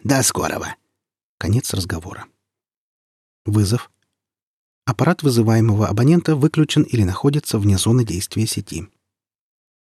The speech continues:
Вызов. Аппарат вызываемого абонента выключен или находится вне зоны действия сети. Вызов. Аппарат.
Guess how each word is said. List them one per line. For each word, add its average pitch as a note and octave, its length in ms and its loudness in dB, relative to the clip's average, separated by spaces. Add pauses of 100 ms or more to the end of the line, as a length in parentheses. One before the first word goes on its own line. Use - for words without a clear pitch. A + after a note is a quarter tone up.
(120)
Вызов. G2 480 0 (600)
Аппарат C3+ 360 2
вызываемого A#2+ 600 2
абонента B2 500 2
выключен D#3 560 0
или C3 180 2
находится B2 580 2
вне G#2 200 4
зоны C3 260 4
действия F#2+ 440 -4
сети. - 360 -8 (1120)
Вызов. G#2 440 -2 (460)
Аппарат. B2+ 540 -2